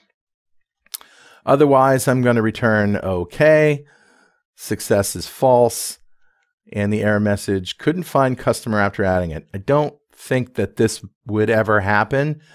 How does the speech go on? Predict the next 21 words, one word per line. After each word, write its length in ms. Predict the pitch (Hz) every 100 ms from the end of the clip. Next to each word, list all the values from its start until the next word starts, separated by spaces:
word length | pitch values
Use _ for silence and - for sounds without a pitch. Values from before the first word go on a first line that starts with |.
| _ _ -
More, 340 | 110 120 117 117
you're 120 | 107
more 220 | 113 117
likely 400 | 110 110 107 123
to 100 | 113
get 200 | 104 98
an 80 | 90
exception, 680 | 90 - 117 113 - 147 143 _ _ _ _ -
but 320 | 131 - - _ -
just 260 | 185 -
in 80 | 156
case, 560 | - 127 123 - - - -
there 160 | 117
you 160 | 117 110
go. 300 | 87 76 - _ _ _ _ _ _ _ _ _ _ _ _ _ _ -
So 280 | - 147
the 100 | 131
put 340 | - - 151 160
is 120 | 139
for 160 | - 135
updates. 800 | 95 107 - 110 143 - -